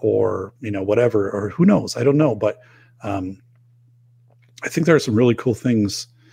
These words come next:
there. So I wanna come back to that. So, so Rich, one of the things too is, like, if you can think of, um, or if you see anything coming up,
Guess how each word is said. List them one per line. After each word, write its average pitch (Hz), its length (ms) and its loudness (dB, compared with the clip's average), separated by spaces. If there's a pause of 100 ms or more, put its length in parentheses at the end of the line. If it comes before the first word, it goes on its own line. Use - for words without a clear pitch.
(560)
there. 101 500 -4 (680)
So - 480 -2
I 139 80 6
wanna 165 180 4
come 135 160 0
back 120 260 4
to - 100 -8
that. - 220 -12
So, 147 300 2 (120)
so 127 440 0 (220)
Rich, - 300 2
one 165 100 4
of 170 120 2
the - 40 -6
things 151 240 2
too 156 180 2
is, 123 120 -4
like, 117 120 0
if 104 160 -4
you 131 120 4
can - 220 -8
think 135 360 0
of, 98 320 -4
um, 98 480 -4 (1300)
or 113 120 4
if - 140 -4
you 139 80 6
see 165 260 0
anything 101 540 0 (240)
coming 107 260 0
up, 104 240 -4